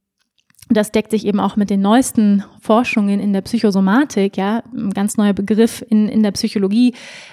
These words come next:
was eben auch sagt, Körper, Geist sind eins. Ja, Körper, Geist, Emotionen sind eins. Das heißt, wenn ich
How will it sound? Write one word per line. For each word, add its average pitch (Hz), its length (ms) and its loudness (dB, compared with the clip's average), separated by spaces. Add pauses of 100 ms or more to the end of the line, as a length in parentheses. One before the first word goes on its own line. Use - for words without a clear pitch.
was 202 280 -4
eben 214 180 -4
auch 269 220 0
sagt, - 300 -6
Körper, 214 520 -2
Geist 202 640 0 (680)
sind 226 300 2
eins. - 540 -2 (100)
Ja, 185 160 -4
Körper, 233 440 -2
Geist, 202 260 -2
Emotionen 208 500 0
sind 190 160 -4
eins. 196 300 -2
Das - 180 -10
heißt, 202 380 -2
wenn 214 200 4
ich 220 400 0